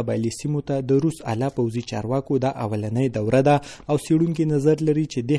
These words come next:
خطه کې روس خپل اثر رسوخ زیاتول غواړي. پخوانی سفارتکار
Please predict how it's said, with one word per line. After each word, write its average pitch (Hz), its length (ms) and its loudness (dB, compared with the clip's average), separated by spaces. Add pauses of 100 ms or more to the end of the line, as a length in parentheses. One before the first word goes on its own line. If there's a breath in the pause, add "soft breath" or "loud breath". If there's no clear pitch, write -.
خطه 131 340 -4
کې 143 320 -2
روس 156 240 0
خپل - 320 -2
اثر 139 320 -4
رسوخ 143 340 -6 (140)
زیاتول 113 440 0
غواړي. 113 340 0 (440 loud breath)
پخوانی 147 280 0
سفارتکار 139 800 -4